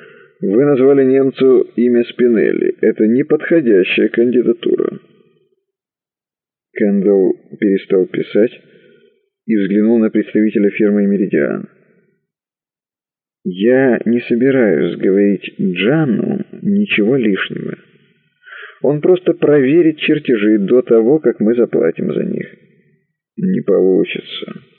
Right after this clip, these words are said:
Спинелли нельзя отстранить от работ в фирме. Во всяком случае, не теперь, иначе возникнет слишком много вопросов. Найдите кого-нибудь другого». «Понятно». Кэндалл положил карандаш и залез пальцем в нос.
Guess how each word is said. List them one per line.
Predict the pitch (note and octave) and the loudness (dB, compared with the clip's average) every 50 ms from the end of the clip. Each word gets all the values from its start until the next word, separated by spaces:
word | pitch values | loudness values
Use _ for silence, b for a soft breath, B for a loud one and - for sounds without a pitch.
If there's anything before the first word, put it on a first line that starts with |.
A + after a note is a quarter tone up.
| _ _ _ _ _ _ _ _ _ _ b b b b b b b - - | _ _ _ _ _ _ _ _ _ _ b b b b b b b -16 -6
Спинелли | - A#2+ A#2 B2+ D3 E3 D#3+ D#3 | -2 0 0 2 2 4 4 4
нельзя | D#3 D#3+ E3 E3 C3 A2+ B2+ C3+ C#3+ | 4 4 2 2 4 4 4 4 4
отстранить | D3+ D3+ - - C3 C3+ C3+ C3 B2 G#2+ A#2+ | 2 0 0 0 0 2 2 0 0 0 0
от | G#2+ - | 0 0
работ | A2 G#2+ G#2 G2 A2+ A#2+ A#2 | 0 0 2 2 2 2 0
в | - - - | -2 -4 0
фирме. | C3+ B2+ G#2+ F#2 C#2+ G#1 G1+ G1+ G1+ G1+ - - _ _ _ B B B B B B B | 0 0 0 0 0 -2 -2 -4 -4 -6 -10 -16 _ _ _ B B B B B B B
Во | B G#2 A#2 | B 0 0
всяком | A#2 - C#3+ C3 C#3 C3 | 2 2 0 0 0 0
случае, | - C#3 C#3 - C#3 C3+ | 0 0 0 2 0 0
не | C3 C3+ C3+ | 0 0 0
теперь, | C#3+ D3 D3+ - D3+ C3 G#2+ G2+ | -2 -2 0 2 4 4 4 4
иначе | G2 G2 G2 - A2+ | 4 2 0 2 2
возникнет | G#2+ A2 G#2 A#2 A#2+ A#2 - A#2 G#2+ | 2 2 2 2 0 0 0 -2 -2
слишком | - B2 B2 - - B2 A#2+ | 0 0 -2 0 0 0 2
много | A#2+ A#2+ A#2 | 2 2 4
вопросов. | B2 B2 C3 D3 - C3 G#2+ F2+ - - - - | 4 4 2 2 2 0 0 0 -2 -4 -4 -2
Найдите | G#2+ G#2 G#2 G2+ F#2+ A2+ A#2+ - - | -2 0 0 0 -2 -2 -2 -2 -2
кого-нибудь | - - D#3+ E3 E3 D#3 C#3+ D3+ | 0 2 2 2 2 0 0 0
другого». | - B2+ B2 G#2 - C2 - - - - - _ _ - - _ _ _ _ _ _ _ _ _ _ _ _ - | 0 0 0 2 2 0 0 0 -4 -8 -12 _ _ -20 -20 _ _ _ _ _ _ _ _ _ _ _ _ -6
«Понятно». | - C3+ C#3 C3+ - - - - - - - - - - - - - _ _ _ _ _ _ _ _ _ _ _ _ _ _ _ _ _ _ _ _ _ _ _ - | -6 -4 -4 -4 -4 -4 -4 -6 -8 -12 -14 -12 -12 -10 -12 -12 -14 _ _ _ _ _ _ _ _ _ _ _ _ _ _ _ _ _ _ _ _ _ _ _ -4
Кэндалл | - A#2+ B2 B2 A2+ A#2+ G#2 | -2 0 0 2 2 2 2
положил | - A2 A2 G#2+ G2+ A2+ A2+ A2 | 2 2 2 2 4 2 2 2
карандаш | - A2+ G2+ G2+ G2+ G2 A2+ B2 B2 - | 2 0 0 2 2 2 2 2 0 0
и | F#2 | 0
залез | G2 G#2 G#2+ G2+ A2 A2+ - | 0 2 2 2 2 0 0
пальцем | - A2 G#2+ G#2 - - A2+ G#2 | 0 0 0 0 0 0 0 0
в | G2+ G2 | 0 0
нос. | F#2+ F2 - - | 0 -2 -4 -6